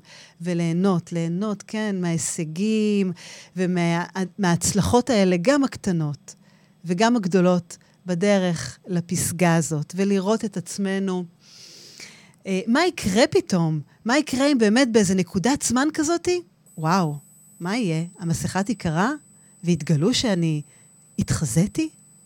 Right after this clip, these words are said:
ומי יהיה שם בכלל? מה אני אגלה על עצמי? כמה זה מפחיד. אז יש פה חתיכת סיפור,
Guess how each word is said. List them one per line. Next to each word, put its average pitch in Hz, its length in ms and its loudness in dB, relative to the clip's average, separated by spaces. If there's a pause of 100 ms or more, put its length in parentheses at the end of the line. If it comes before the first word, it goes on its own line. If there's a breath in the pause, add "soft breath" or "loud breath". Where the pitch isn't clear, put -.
(160)
ומי 185 240 2 (100)
יהיה 190 160 4
שם 160 200 -2
בכלל? 165 480 -2 (320 soft breath)
מה 190 160 4
אני 233 200 4
אגלה 240 280 4
על 233 100 4
עצמי? 220 480 -2
כמה 240 220 -2
זה 233 100 0
מפחיד. 190 560 -2 (880 loud breath)
אז 170 80 -4
יש - 100 -4
פה 214 100 -2
חתיכת 170 440 -2
סיפור, 147 440 -4